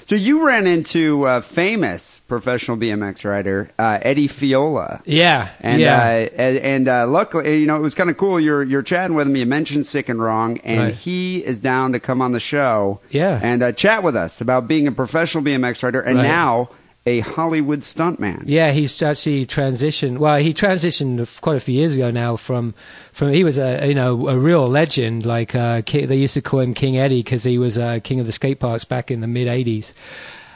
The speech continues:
Speaker 2: Um, and yeah, now he's transitioned that into, uh, into a stuntman career, and he's in, you know, major, major, major films, you know, so.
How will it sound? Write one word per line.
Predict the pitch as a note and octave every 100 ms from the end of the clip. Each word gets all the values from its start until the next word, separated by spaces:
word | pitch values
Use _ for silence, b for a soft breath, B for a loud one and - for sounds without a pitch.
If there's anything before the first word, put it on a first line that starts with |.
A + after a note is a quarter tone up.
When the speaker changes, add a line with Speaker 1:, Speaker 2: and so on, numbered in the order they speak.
| B
Speaker 2:
Um, | B2+ B2+ B2+ B2+ B2 A#2+
and | B2+
yeah, | D3+ C3+
now | C#3 C#3
he's | B2+ -
transitioned | C#3 B2 D3+ - B2+
that | B2
into, | A#2+ A#2+ - B2 A#2+
uh, | A#2
into | A#2 A#2 C3
a | A#2+
stuntman | - D3+ C3+ A2
career, | - A#2+ A#2
and |
he's | A#2+ B2
in, | C#3+ B2
you | D#3+
know, | B2+ A#2+ A#2
major, | B2+ D3 D3+ B2+
major, | B2 D#3 B2+
major | B2 C#3 A#2
films, | - D3 B2 G#2+ G#2+
you | A#2+
know, | A2+ B2+
so. | - A2+ A2